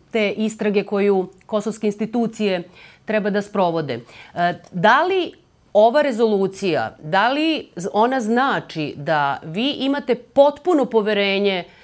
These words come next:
u institucije Kosova kada je reč o ovoj istrazi,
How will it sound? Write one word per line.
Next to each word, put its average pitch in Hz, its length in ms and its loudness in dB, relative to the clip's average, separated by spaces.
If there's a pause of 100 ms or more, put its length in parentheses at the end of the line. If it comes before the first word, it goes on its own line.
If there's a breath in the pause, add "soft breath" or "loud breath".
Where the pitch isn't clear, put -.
(160 loud breath)
u 196 120 2
institucije 196 680 0
Kosova 170 560 -4
kada 190 180 -2
je 185 60 0
reč 170 240 -2
o 165 40 -2
ovoj 156 220 -2
istrazi, 170 560 -4